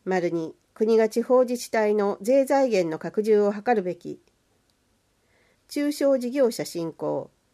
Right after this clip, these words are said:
質問。新型コロナウイルスが五類に移行し、経済活動も正常化しつつある一方、中小企業や個人事業者は倒産が増えている。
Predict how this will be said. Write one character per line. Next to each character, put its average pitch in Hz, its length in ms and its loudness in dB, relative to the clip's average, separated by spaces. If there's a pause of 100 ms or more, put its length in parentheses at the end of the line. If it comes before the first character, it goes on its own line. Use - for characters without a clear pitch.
(420)
質 - 240 -4
問。 160 360 -4 (360)
新 277 280 -4
型 262 220 0
コ 247 120 -2
ロ 254 100 2
ナ 262 120 2
ウ 262 100 2
イ 240 40 -2
ル 214 80 0
ス 196 140 -8
が 165 260 -2
五 196 140 -2
類 240 180 4
に 233 200 0
移 208 60 -4
行 202 240 -2
し、 185 320 -4
経 262 220 2
済 262 220 2
活 254 240 -4
動 185 160 0
も 165 140 -4
正 233 260 0
常 233 180 0
化 226 140 -6
し - 60 -14
つ - 100 -18
つ 220 140 -4
あ 190 60 -2
る 160 100 -6
一 151 120 -12 (140)
方、 156 320 -4 (300)
中 269 180 0
小 254 240 2
企 247 220 -6
業 196 180 2
や 160 260 -2
個 202 120 -4
人 247 220 -2
事 247 100 -4
業 247 220 4
者 202 120 -2
は 165 100 0
倒 226 220 -2
産 220 220 0
が 220 100 -2
増 240 100 -2
え 208 100 0
て 160 200 -6
い 139 60 -8
る。 135 160 -12